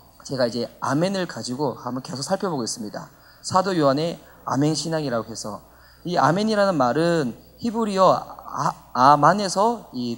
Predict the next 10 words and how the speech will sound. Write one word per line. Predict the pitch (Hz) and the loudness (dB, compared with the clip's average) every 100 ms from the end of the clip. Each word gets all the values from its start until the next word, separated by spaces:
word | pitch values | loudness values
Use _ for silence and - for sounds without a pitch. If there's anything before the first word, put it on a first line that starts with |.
| - | -10
나온 | 123 117 143 147 | -6 -2 0 0
말인데 | 110 104 120 180 120 - - - - - | -4 -6 -6 -4 -6 -10 -20 -20 -20 -6
구약 | 208 240 | 4 4
성경 | 233 226 214 202 | 4 0 -2 -2
때는, | 185 175 175 175 175 139 - | -2 -2 -2 -2 -2 -4 -6
구약 | 202 208 | -2 0
시대 | 196 175 | -2 -6
때는 | 135 139 160 - | -4 -2 -4 -2
원래 | 151 | -2
이것이 | 143 147 185 143 | 0 -2 -2 -4